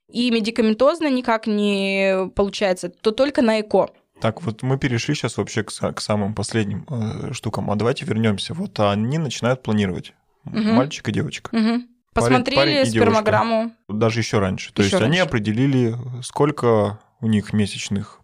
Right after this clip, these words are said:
Speaker 2: по времени идёт,
Speaker 1: Мгм.
Speaker 2: определили центр её.
Speaker 1: Мгм.
Speaker 2: Что ещё нужно узнать, прежде чем планировать вот, э, ну, детей в этот момент? Потому что девушки, насколько я знаю, начинают вот с последнего иногда читать, особенно эти прекрасные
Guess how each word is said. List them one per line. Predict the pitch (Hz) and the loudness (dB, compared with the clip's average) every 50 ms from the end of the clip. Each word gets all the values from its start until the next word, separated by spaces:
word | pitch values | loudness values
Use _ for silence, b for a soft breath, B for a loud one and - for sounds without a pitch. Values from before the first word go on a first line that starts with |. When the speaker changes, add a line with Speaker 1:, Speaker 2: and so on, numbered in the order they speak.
| _ | _
Speaker 2:
по | - 107 101 | -4 -2 -2
времени | 104 104 120 151 170 170 170 165 160 | 0 0 0 0 0 0 0 0 2
идёт, | 160 233 208 | 2 2 2
Speaker 1:
Мгм. | 214 220 226 302 - - _ | 2 0 0 -2 -4 -6 _
Speaker 2:
определили | - - - 220 214 - - - - 101 98 | -6 -6 -4 -2 -2 0 2 2 2 2 0
центр | 98 - - 117 120 131 - 160 151 | -4 -4 -2 -2 -2 -2 -2 -2 0
её. | 151 151 151 147 147 _ _ _ _ | 0 -2 -2 -4 -8 _ _ _ _
Speaker 1:
Мгм. | _ 233 214 220 254 | _ -4 -2 0 -2
Speaker 2:
Что | 294 - 170 175 196 | 0 0 2 2 4
ещё | 170 135 123 - - 143 135 117 | 2 2 -2 0 2 2 2 2
нужно | 117 127 127 117 117 110 104 | 2 0 -2 0 0 0 0
узнать, | 104 104 104 123 143 190 220 - - _ _ | 0 0 0 0 0 0 -2 -6 -14 _ _
прежде | - - 123 127 123 110 104 101 101 | -4 0 2 2 2 2 0 -6 -6
чем | - - - 131 151 180 185 - - _ _ _ _ _ _ | -8 -4 -2 -2 -2 -2 -4 -8 -12 _ _ _ _ _ _
планировать | - 113 104 107 107 113 127 127 123 123 120 - - _ _ | -2 0 2 2 2 2 2 2 0 0 -4 -8 -16 _ _
вот, | - 110 101 101 98 - - - - | -8 -4 -4 -4 -4 -6 -10 -8 -6
э, | |
ну, | 95 92 92 95 87 92 - - - - 104 110 104 107 | -6 -4 -4 -4 -6 -6 -6 -6 -6 -4 -2 -2 -2 -2
детей | 110 110 107 - - - | -4 -6 -6 -6 -8 -8
в | - - | -8 -8
этот | - - - | -8 -8 -6
момент? | - 98 101 - - - - - _ _ _ _ _ | -4 -4 -4 -4 -4 -8 -12 -18 _ _ _ _ _
Потому | _ - 101 117 131 151 | _ -2 -2 0 0 0
что | 151 - - 131 123 120 113 110 107 104 | -2 0 0 2 4 4 6 4 4 2
девушки, | 104 110 151 185 202 180 - - 123 | 2 0 0 0 0 -2 -4 -4 -2
насколько | 120 113 - - 113 - 110 | -2 -4 -2 -4 -2 0 2
я | 107 107 | 0 2
знаю, | 101 110 107 104 101 | 2 2 2 2 2
начинают | 104 95 - - 123 131 151 147 131 - - | 0 -2 -4 -2 0 2 2 2 2 0 0
вот | 107 104 101 208 - - _ _ _ - | -2 -2 -2 -2 -10 -20 _ _ _ -16
с | - - | -14 -10
последнего | - - 123 - - 143 165 208 214 190 180 175 170 | -2 -2 -2 -2 0 -2 -2 0 0 0 0 0 0
иногда | 156 143 139 139 135 | 0 2 2 0 0
читать, | - - 147 - 131 131 127 - - _ _ _ | 0 -6 0 2 2 2 2 0 -6 _ _ _
особенно | _ - 110 - - 127 120 120 120 | _ -2 -2 -2 0 0 2 4 4
эти | 117 110 - | 2 0 0
прекрасные | 113 - 120 110 120 120 117 - - 113 110 104 101 | -2 -2 0 2 2 0 0 0 0 0 0 0 -2